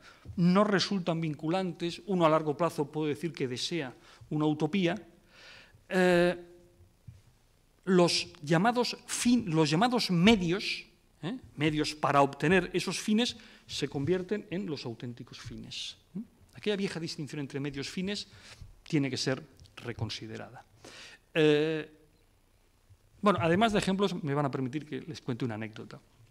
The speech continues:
Eh, yo el año pasado participaba en la, en la cadena ser, eh, en una tertulia que se llamaba Tertulia de Política,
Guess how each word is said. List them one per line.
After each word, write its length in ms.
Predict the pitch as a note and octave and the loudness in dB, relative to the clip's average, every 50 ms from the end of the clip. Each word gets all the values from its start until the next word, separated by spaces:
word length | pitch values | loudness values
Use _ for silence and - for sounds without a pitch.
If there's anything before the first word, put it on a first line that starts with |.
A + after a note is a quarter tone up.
| _ _ _ _ _ _ _ _ _ _ _ _ _ - - - - - - - - _ - - | _ _ _ _ _ _ _ _ _ _ _ _ _ -20 -20 -20 -20 -20 -20 -20 -20 _ -10 -4
Eh, 560 | F3+ D#3+ D#3 D#3 D3+ D3+ D#3 D3+ - - - _ _ _ - | 0 0 2 2 2 0 0 -2 -6 -14 -20 _ _ _ -12
yo 320 | - F#3+ F#3 E3+ E3+ A3+ B3 | -12 -10 -8 -4 -2 0 0
el 60 | B3 | 0
año 160 | A#3+ A3+ A3 | 0 -2 -2
pasado 500 | A3 F3 - F#3+ F#3+ F3 E3 F3+ F#3 - - - - - - | -2 -2 -2 -2 -2 0 -2 -4 -6 -8 -14 -16 -16 -14 -10
participaba 800 | - B2+ B2 - - - - C#3+ - D3+ D#3 D#3 C#3+ C#3+ D#3+ F3 - - - - - | -8 -8 -8 -8 -12 -12 -12 -10 -8 -6 -6 -4 -4 -6 -8 -10 -14 -14 -14 -14 -12
en 240 | - - A#2+ A2+ A2+ | -8 -8 -6 -6 -6
la, 120 | A2 G#2+ - - - - - - _ - | -6 -8 -12 -18 -20 -20 -20 -20 _ -20
en 60 | - | -18
la 60 | - | -14
cadena 280 | - A2+ A#2 B2+ B2+ A#2+ | -8 -2 0 2 2 2
ser, 200 | - C#3+ C3 - - - - - - - - - - - _ _ - | 0 -2 -4 -4 -12 -20 -20 -20 -20 -18 -18 -18 -18 -20 _ _ -2
eh, 440 | - F3+ D3+ C#3+ C#3+ C#3 C3+ C#3 C3+ - | 4 6 8 8 8 8 6 4 2 2
en 100 | C#3+ C3+ | 0 0
una 180 | D3 D3+ D#3 D3 | 2 2 2 2
tertulia 560 | - C3+ A#2 G#2+ - D#3 D3 C#3 C3 A#2+ C3+ | 0 -2 -4 -2 -2 -2 0 0 0 0 -2
que 60 | C3 | -4
se 100 | C3 - | -6 -8
llamaba 200 | B2+ B2+ C3 B2+ | -6 -6 -6 -6
Tertulia 360 | B2+ A2+ G#2 - C#3 C#3 C#3+ | -6 -8 -8 -6 -4 -2 -2
de 120 | B2 A#2 - | -2 -2 -6
Política, 680 | - A2 G#2+ A#2 A2+ - - A#2 - - - - | -6 -8 -8 -8 -10 -10 -14 -16 -16 -18 -20 -20